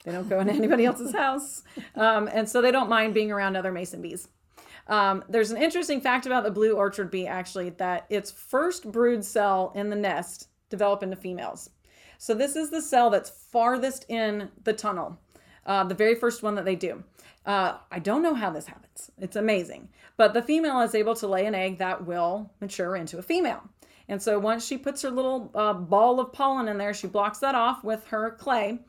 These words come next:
and then she'll lay a few more. And then as she gets closer to the end, the opening, it becomes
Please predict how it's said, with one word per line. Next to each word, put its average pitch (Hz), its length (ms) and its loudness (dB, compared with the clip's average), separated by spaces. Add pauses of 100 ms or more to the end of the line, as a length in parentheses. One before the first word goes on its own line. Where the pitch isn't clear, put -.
(280)
and 220 120 -2
then 220 80 -2
she'll 226 200 0
lay 214 160 6
a 226 60 2
few 254 200 -2
more. 262 440 0 (280)
And 220 180 0
then 220 160 2
as 233 240 0
she 247 120 -4
gets 226 180 2
closer 269 420 -2
to 233 160 -6
the 202 300 -4
end, 254 500 0
the 196 200 -6
opening, 220 600 2 (440)
it 240 200 4
becomes 196 680 -4